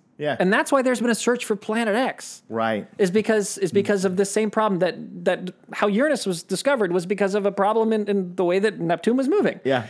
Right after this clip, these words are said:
Speaker 2: And the
Speaker 1: Yeah.
Speaker 2: same thing was happening with Uranus, or so they thought.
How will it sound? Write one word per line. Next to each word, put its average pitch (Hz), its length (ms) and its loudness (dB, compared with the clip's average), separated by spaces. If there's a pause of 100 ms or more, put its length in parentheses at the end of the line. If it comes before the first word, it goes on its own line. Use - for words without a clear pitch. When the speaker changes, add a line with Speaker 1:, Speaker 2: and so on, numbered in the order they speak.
(120)
Speaker 2:
And 220 100 2
the 220 40 2
Speaker 1:
Yeah. 247 60 0
Speaker 2:
same 269 160 4
thing 254 140 0
was 220 80 0
happening 262 260 0
with 175 140 0
Uranus, 147 400 -4
or 175 80 -2
so 160 180 0
they 156 120 0
thought. 185 340 -2